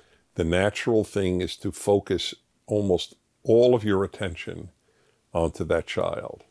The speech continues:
By the way, when children get older, it is even worse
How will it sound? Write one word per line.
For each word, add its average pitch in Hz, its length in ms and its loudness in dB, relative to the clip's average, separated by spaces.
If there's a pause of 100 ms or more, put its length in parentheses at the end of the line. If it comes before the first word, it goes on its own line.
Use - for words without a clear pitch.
(720)
By 107 200 4
the 104 100 6
way, 107 200 6
when 87 200 2
children 107 480 0
get 90 240 2
older, 120 440 4
it 95 120 4
is 90 160 0
even 87 360 -2
worse - 480 -2